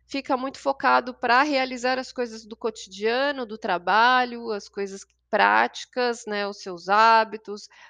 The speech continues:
cuidar de anima-, animal de estimação, os serviços que você tem pra fazer, né, dar um gás aí no trabalho, no serviço,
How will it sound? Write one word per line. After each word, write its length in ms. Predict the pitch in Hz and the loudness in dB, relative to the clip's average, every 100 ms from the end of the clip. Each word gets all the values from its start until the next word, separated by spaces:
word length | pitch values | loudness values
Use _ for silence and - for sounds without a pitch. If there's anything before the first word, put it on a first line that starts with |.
| - | -4
cuidar 360 | 220 208 220 | 0 6 6
de 100 | 233 | 6
anima-, 240 | 226 214 208 - - | -2 -4 -8 -10 -10
animal 420 | - 185 202 202 185 | -2 -2 0 -2 -4
de 80 | |
estimação, 880 | - - 170 156 - 226 247 247 240 | -8 -16 -14 -14 -6 -2 0 0 -2
os 100 | 220 | -4
serviços 440 | 226 202 226 - - | -6 -8 -8 -12 -16
que 80 | - | -10
você 120 | 202 | -8
tem 180 | 208 202 | -8 -8
pra 140 | - | -12
fazer, 760 | - 165 170 220 233 240 240 220 | -10 -10 -4 0 2 4 2 0
né, 360 | 208 220 233 | 0 2 0
dar 200 | 202 190 | 2 2
um 140 | 208 202 | 2 0
gás 440 | 202 208 220 196 | 4 4 4 0
aí 160 | 202 185 | -4 -4
no 120 | 185 | -8
trabalho, 760 | - 180 175 175 180 214 208 190 | -8 -8 -2 2 4 4 2 -8
no 100 | 196 | -10
serviço, 840 | 185 180 170 165 196 240 247 - | -16 -14 -14 -14 -10 -8 -10 -14